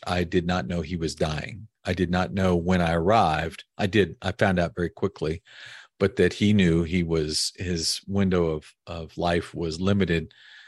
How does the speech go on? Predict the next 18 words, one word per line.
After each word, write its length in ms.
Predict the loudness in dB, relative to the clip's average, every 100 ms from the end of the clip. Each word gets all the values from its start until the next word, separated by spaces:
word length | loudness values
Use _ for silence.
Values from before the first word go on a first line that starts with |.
| _ -2
I 80 |
had 180 | 0 0
ten 240 | 0 0 2
weeks 400 | 0 -6 -12 -4
with 220 | -4 -2
him, 260 | -6 -6 -10 _ _ -8
um, 440 | -4 -2 -2 -6 -10
and 380 | -8 -4 -4 -2
got 140 | -2 -2
a 60 |
chance 280 | -2 -4 -4
to 120 | -2
write 180 | -2 0
his 100 | -4
book, 240 | -4 -6
Never 220 | -4 -4 -4
Die 160 | -4
Easy. 420 | -4 -6 -8 -12